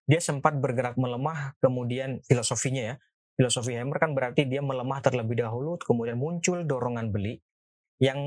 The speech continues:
mengalahkan, eh, apa namanya,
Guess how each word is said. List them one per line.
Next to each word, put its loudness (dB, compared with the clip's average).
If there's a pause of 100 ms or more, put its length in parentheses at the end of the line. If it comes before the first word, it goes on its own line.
mengalahkan, -2 (400)
eh, 0
apa 2
namanya, -2